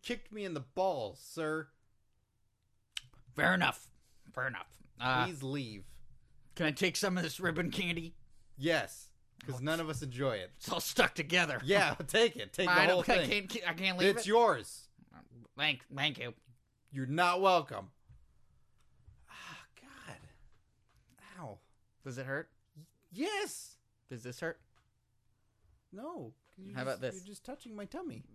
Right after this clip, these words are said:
Speaker 2: <laughs> How about lower?
Speaker 1: No. It's my kneecap.
Speaker 2: Nope. Higher?
Speaker 1: <laughs> No. That's,
Speaker 2: Oh.
Speaker 1: it's my penis.
Speaker 2: No, well, I guess <laughs> it seems like you're doing okay.
Speaker 1: Thanks for touching my penis, buddy.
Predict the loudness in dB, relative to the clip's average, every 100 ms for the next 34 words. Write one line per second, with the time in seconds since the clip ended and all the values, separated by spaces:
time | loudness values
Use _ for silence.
0 | -20 -20 -10 -6 -4 -6 -6 -6 -6 -12
1 | _ -20 _ _ _ _ -20 -20 -18 -14
2 | -12 -12 -12 -14 -16 -20 -20 -20 -20 -20
3 | -20 -20 -16 -12 -10 -10 -10 -12 -12 -18
4 | -16 -4 -4 -4 -2 2 2 0 -12 -16
5 | -14 -16 _ _ -14 -10 -8 -10 -16 -20
6 | _ -4 -4 -4 -10 _ _ _ -14 -8
7 | -8 -6 -8 -10 -16 -20 -20 -8 -6 -2
8 | 0 0 -2 -6 -4 -6 -6 -6 -4 -4
9 | -2 -2 -2 -4 -2 -4 -8 _ _ _
10 | _ _ _ -18 -14 -12 -12 -10 -10 -8
11 | -10 -10 -12 -12